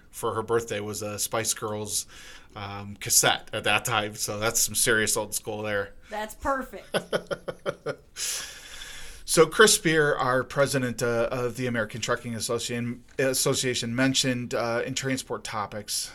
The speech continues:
Speaker 1: that it would be refreshing to have another woman lead the association. He continued by saying, "We spent a lot of time in twenty twenty talking about diversity, and not just for people of color, but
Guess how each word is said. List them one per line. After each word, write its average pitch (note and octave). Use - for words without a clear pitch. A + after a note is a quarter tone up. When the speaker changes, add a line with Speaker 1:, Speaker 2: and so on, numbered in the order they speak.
Speaker 1:
that A2
it A2
would A2+
be A2+
refreshing G2+
to G2+
have G2+
another G#2+
woman G#2
lead G#2+
the G#2+
association. G#2
He B2
continued B2
by A2
saying, A2+
"We A2
spent A#2
a G#2
lot C3
of A2
time A2
in G2+
twenty A2
twenty A2
talking A2+
about G#2
diversity, G#2
and A2
not C#3
just C3
for B2
people A2+
of G#2+
color, A#2
but A2